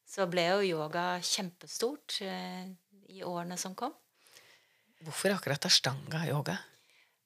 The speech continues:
Speaker 1: Eh, vel, jeg begynte faktisk på Jivamukti yogasenteret. Eh, og jeg ble veldig, jeg ble veldig fascinert av den tilnærmingen til yoga, for den var veldig spirituell, men den var veldig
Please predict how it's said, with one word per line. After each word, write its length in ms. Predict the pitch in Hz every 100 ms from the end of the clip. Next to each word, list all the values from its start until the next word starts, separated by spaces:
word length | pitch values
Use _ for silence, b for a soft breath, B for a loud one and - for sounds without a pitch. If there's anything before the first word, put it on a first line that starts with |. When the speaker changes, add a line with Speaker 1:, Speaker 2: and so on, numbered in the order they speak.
| -
Speaker 1:
Eh, 560 | 262 285 285 285 285 269
vel, 240 | 254 277 277
jeg 160 | 214 214 185
begynte 520 | 285 247 151 - 202
faktisk 600 | 196 151 - 196 185 -
på 120 | 180 170 175 175 170
Jivamukti 640 | 175 175 165 151 - 190 190
yogasenteret. 880 | 180 170 185 - 202 196 - 330 196 B B B B
Eh, 480 | - 214 220 214 208
og 80 | -
jeg 140 | 220
ble 140 | 208 202 202
veldig, 600 | 175 196 214 156 127 175 190 190 185 190 185 190 -
jeg 200 | - 190 180
ble 140 | 208
veldig 400 | 196 208 156 160 170 170
fascinert 800 | - 170 208 185 175 269 - -
av 340 | - 180 185 185 190 185
den 220 | 170 175
tilnærmingen 760 | - 208 156 165 170 180 180 175
til 140 | 196 190
yoga, 300 | 165 180 269
for 80 | 320
den 140 | 285
var 160 | 247 247
veldig 220 | 247 170
spirituell, 640 | - 185 175 - 233 311 381
men 220 | 370 339 339
den 160 | 320 339
var 140 | 370
veldig 300 | 381 294 240